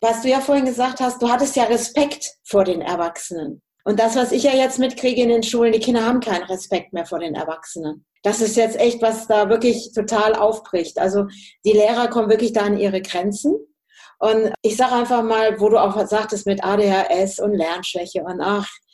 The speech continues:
weißt du, ich sitze dann schon hier und denk, ah, jetzt kommt das wieder, alles klar. <laughs> Ich hab mal zu einer Lehrerin gesagt, die bei mir im Coaching saß, die sagte zu mir irgendwann mal,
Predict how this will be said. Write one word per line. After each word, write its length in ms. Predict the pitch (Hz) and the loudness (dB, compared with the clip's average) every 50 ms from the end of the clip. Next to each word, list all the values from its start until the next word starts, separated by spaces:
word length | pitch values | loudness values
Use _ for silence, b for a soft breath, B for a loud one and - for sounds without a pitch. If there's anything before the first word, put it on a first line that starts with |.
| B B B B B | B B B B B
weißt 180 | 233 262 247 | 0 0 2
du, 40 | 277 | 2
ich 80 | 277 - | 2 2
sitze 240 | 285 285 285 - 269 | 2 2 2 2 2
dann 100 | 247 233 | 2 2
schon 180 | 240 240 226 214 | 2 2 2 2
hier 120 | 214 208 | 2 2
und 80 | 202 202 | 2 0
denk, 160 | 196 196 196 | 0 0 0
ah, 220 | 226 240 233 220 | 0 2 2 2
jetzt 160 | 208 196 202 | 0 0 -2
kommt 180 | - 196 190 196 | -4 -4 -2 0
das 200 | 196 208 202 - | 0 0 0 0
wieder, 200 | 202 170 170 165 | -2 -2 0 0
alles 480 | 185 233 226 226 214 202 196 190 196 - | 0 2 2 4 4 4 2 0 -2 -2
klar. 400 | - 220 202 220 269 339 - - | 0 0 2 2 0 -2 -2 0
<laughs> 260 | - 453 - 302 285 294 311 403 403 B B B B B B B _ _ _ - | 0 2 4 4 4 4 4 2 0 B B B B B B B _ _ _ -6
Ich 140 | 233 202 247 | -4 0 0
hab 140 | 269 285 277 | 0 2 2
mal 140 | 285 269 269 | 2 0 2
zu 120 | 269 262 | 0 -2
einer 240 | - 226 233 226 220 | 0 0 0 0 2
Lehrerin 400 | 220 226 240 262 262 262 262 247 | 2 2 2 2 0 0 0 0
gesagt, 340 | 240 220 202 240 247 240 240 | 0 0 0 0 0 -2 -2
die 40 | 240 | -2
bei 140 | 202 214 208 | 0 0 0
mir 140 | 214 220 214 | 2 0 0
im 80 | 208 | -2
Coaching 440 | 202 - 233 240 240 - 226 202 196 | -2 -2 -2 -2 -2 -2 -2 -2 0
saß, 420 | 185 190 190 202 226 226 226 226 - | 0 0 2 2 2 0 -2 -4 -6
die 120 | 226 202 | -6 -2
sagte 440 | 196 208 208 226 226 - - - 208 | 0 0 0 0 -2 -6 -10 -16 -14
zu 140 | - - 233 | -10 -8 -6
mir 140 | 220 214 208 - | -4 -2 0 0
irgendwann 400 | 214 208 214 214 202 202 202 202 | 0 0 0 -2 -2 0 0 0
mal, 220 | 202 202 202 202 | 0 0 -2 -4